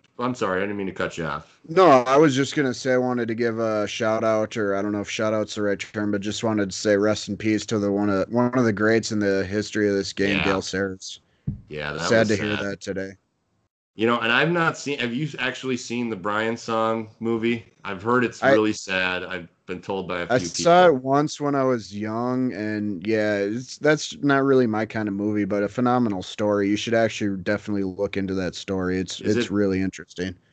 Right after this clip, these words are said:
Speaker 1: is the
Speaker 2: It's a
Speaker 1: movie
Speaker 2: true
Speaker 1: really
Speaker 2: story.
Speaker 1: s-, is the movie really sappy,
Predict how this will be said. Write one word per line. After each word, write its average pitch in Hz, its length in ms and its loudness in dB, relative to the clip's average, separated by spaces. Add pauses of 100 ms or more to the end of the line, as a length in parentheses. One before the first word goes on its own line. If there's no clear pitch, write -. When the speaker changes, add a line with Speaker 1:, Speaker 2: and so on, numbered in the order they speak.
(100)
Speaker 1:
is 113 160 -4
the 117 100 2
Speaker 2:
It's 123 60 6
a 131 180 4
Speaker 1:
movie 131 60 6
Speaker 2:
true 113 180 4
Speaker 1:
really 120 140 2
Speaker 2:
story. - 320 -8
Speaker 1:
s-, - 80 -20 (160)
is 110 160 -4
the 123 60 -2
movie 135 220 0
really 123 260 2
sappy, 120 720 -4